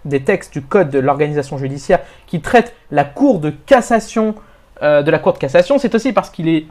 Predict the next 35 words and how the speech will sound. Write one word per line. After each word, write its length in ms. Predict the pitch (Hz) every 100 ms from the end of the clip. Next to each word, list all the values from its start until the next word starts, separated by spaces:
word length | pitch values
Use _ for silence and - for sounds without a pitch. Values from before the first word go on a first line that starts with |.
| -
le 180 | 226
plus 180 | - 220
important. 520 | 151 135 135 180 202 - - -
Il 160 | 196 214
est 220 | 254 277
indissociable 640 | 269 226 - 208 - 202
de 80 | 180
la 100 | 170
finalité 600 | 165 - 208 196 196 202
essentielle 460 | 208 208 185 - 170
de 60 | 139
cette 260 | 131 131
Cour, 240 | - 208 - - -
qui 160 | - 190
est 60 |
d'unifier 640 | 160 247 233 - 220 143 -
la 160 | 202 208
jurisprudence, 720 | 190 185 - 170 151 180 - - _
de 200 | 139 214
faire, 340 | 214 208 190 - - - _ 175
de 120 | 196
faire 240 | 247 185
en 60 | 190
sorte 300 | - 190 -
que 80 | 147
l'interprétation 720 | 175 185 - 175 170 - 156
des 100 | 131
textes 340 | 135 165 - - -
soit 220 | - 202 180
la 100 | 165
même 260 | 156 139
sur 240 | 131 247 240
tout 120 | 220
le 60 |
territoire. 460 | 180 139 131 - -